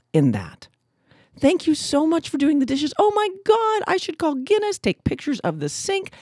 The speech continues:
make it fun, make it funny, make it exciting. So the next time they go to put a dish in the sink, instead of washing it, they are absolutely gonna go, "Wait a minute.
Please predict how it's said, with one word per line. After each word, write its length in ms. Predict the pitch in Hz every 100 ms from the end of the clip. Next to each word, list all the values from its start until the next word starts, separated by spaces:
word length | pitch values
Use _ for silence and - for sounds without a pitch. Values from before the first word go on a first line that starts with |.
| - _
make 300 | 165 220 247
it 100 | 254
fun, 440 | - - 214 160 - _ - -
make 220 | 214 214
it 60 |
funny, 420 | - - 185 127 - _ -
make 180 | 170 202
it 60 |
exciting. 480 | - - 165 160 127 - _ _
So 120 | -
the 120 | 139 143
next 380 | 147 226 -
time 260 | - 277 233
they 160 | 165 185
go 180 | 190
to 60 | 185
put 160 | - 139
a 60 |
dish 320 | 131 143 262 302
in 80 |
the 80 | 285
sink, 500 | - - - - - _ _ _
instead 480 | 127 - - - 277
of 80 | 254
washing 500 | 226 - 269 208 160
it, 140 | 117 - _ _ _ _ _
they 120 | - 175
are 140 | - _ 165
absolutely 720 | 196 196 - 190 180 - 156
gonna 160 | 156
go, 100 | 127
"Wait 160 | 131 139
a 60 | 127
minute. 180 | 123